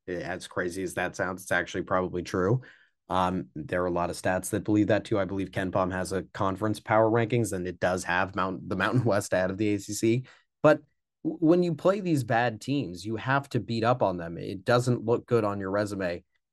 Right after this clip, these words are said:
to only win by eight, and that's what Miami did against Louisville, who is by far the worst team, uh, in the A C C, one of the worst in all of college basketball. Then you have number eighteen Indiana beating Michigan sixty-two to sixty-one.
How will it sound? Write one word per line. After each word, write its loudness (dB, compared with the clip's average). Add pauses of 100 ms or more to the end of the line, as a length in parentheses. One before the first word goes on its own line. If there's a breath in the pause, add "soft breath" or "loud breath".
(120)
to 2
only 8
win 4
by 2
eight, 2
and -4
that's 0
what 0
Miami -4
did -2
against -6
Louisville, 2
who 2
is -4
by 2
far 4
the -4
worst -2
team, -6 (320 soft breath)
uh, 2
in 2
the 2
A 0
C -6
C, 0
one 4
of 8
the 8
worst 4
in 0
all 2
of -4
college -4
basketball. 2 (320 soft breath)
Then 4
you 8
have 8
number 8
eighteen 6
Indiana 4
beating -4
Michigan -6
sixty-two 0
to 6
sixty-one. 2